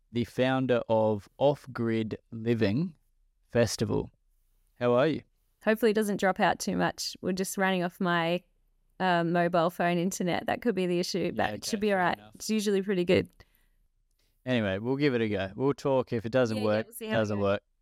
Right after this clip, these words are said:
Speaker 1: Um,
Speaker 2: Yep.
Speaker 1: so what was your full name?
Speaker 2: Kate Nottingham.
Speaker 1: Kate Nottingham. So Kate, why did you choose, like, how did you get involved in not only Off Grid Living Festival, but, like, the idea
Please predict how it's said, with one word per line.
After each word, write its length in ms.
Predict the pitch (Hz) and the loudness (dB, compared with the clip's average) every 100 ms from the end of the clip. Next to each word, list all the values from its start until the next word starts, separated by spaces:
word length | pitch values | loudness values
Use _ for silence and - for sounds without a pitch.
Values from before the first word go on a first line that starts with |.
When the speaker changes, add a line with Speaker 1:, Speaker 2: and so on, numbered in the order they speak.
| _ _ _ _ _ _ _ | _ _ _ _ _ _ _
Speaker 1:
Um, 300 | 117 120 123 156 | -2 0 0 -4
Speaker 2:
Yep. 180 | - - _ _ _ _ _ _ | -10 -20 _ _ _ _ _ _
Speaker 1:
so 180 | - 143 | -6 0
what 120 | 175 | 2
was 120 | 214 | 2
your 60 | 175 | 0
full 180 | 131 120 | -2 0
name? 320 | 104 131 226 - _ _ _ _ _ _ _ _ _ _ _ _ | 0 -2 -4 -10 _ _ _ _ _ _ _ _ _ _ _ _
Speaker 2:
Kate 200 | 262 233 | -2 0
Nottingham. 560 | 214 180 190 - 180 - _ _ _ _ | -2 -2 -4 -4 -10 -16 _ _ _ _
Speaker 1:
Kate 300 | - 135 139 - | 0 2 2 0
Nottingham. 760 | 113 107 110 107 101 104 - _ _ _ _ _ | 0 2 0 0 -2 -4 -8 _ _ _ _ _
So 160 | - 139 | -6 -2
Kate, 300 | 151 147 - - _ _ _ | 2 0 -2 -12 _ _ _
why 220 | 127 156 | 0 2
did 240 | 180 170 | 0 -4
you 60 | 160 | -10
choose, 580 | - 117 123 113 - - | -4 -2 0 -2 -8 -4
like, 180 | 107 - | -4 0
how 140 | 120 | 2
did 140 | 135 143 | 2 0
you 80 | |
get 160 | 143 139 | 0 2
involved 560 | 117 104 104 110 101 104 | 2 2 2 2 -2 -2
in 380 | 101 101 95 - _ _ _ _ 120 | -2 -2 -4 -10 _ _ _ _ -2
not 200 | 127 127 | 0 2
only 220 | 113 113 | 2 2
Off 260 | 110 - - | 0 0 -2
Grid 300 | 104 101 101 | 0 0 -4
Living 360 | 104 104 104 104 | -8 -4 -2 -2
Festival, 580 | - 104 - 104 104 98 | 2 0 0 -2 -2 0
but, 140 | 101 | 0
like, 280 | 101 101 - | 0 -2 -2
the 140 | 107 107 | 0 0
idea 500 | 98 101 101 104 | 0 -2 0 0